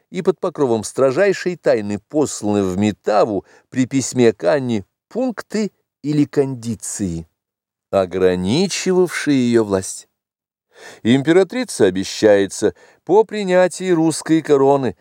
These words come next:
во всю жизнь не вступать в брак и преемника ни при себе, ни по себе не назначать, а также править вместе с Верховным Тайным Советом в восьми персонах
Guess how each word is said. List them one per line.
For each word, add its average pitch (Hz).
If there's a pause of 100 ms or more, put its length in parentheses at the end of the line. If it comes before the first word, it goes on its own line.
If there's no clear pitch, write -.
(180)
во 123
всю 180
жизнь 143
не 120
вступать 151
в 160
брак 156 (260)
и 120
преемника 160 (180)
ни 101
при 104
себе, 110
ни 196
по 185
себе 170
не 139
назначать, 98 (280)
а 92
также 104
править 113
вместе 98
с -
Верховным 180
Тайным 165
Советом 131 (220)
в 87
восьми 101
персонах 120